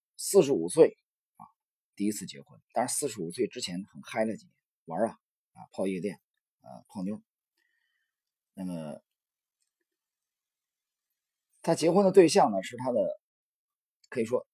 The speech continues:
女助手、秘书，是一个东欧啊，是哪个国家我记不清了，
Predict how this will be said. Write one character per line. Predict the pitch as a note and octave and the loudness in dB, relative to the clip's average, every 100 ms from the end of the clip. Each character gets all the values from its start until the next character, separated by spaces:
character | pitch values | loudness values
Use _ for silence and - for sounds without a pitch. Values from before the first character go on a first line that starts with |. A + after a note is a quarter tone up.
| _ | _
女 | F2 F#2+ | -8 -4
助 | C3 | -4
手、 | - C#3 _ | -4 -10 _
秘 | D3 G#2 | -6 -6
书， | - _ _ _ _ | -6 _ _ _ _
是 | - F#2+ | -10 -6
一 | |
个 | G2+ | -6
东 | - D3 | -4 -2
欧 | D3+ | -2
啊， | - _ _ - _ _ | -4 _ _ -20 _ _
是 | - D2+ | -20 -16
哪 | D2 | -12
个 | |
国 | D#2+ | -10
家 | E2+ | -10
我 | D2+ | -10
记 | - | -10
不 | D#2+ | -10
清 | - | -12
了， | - | -16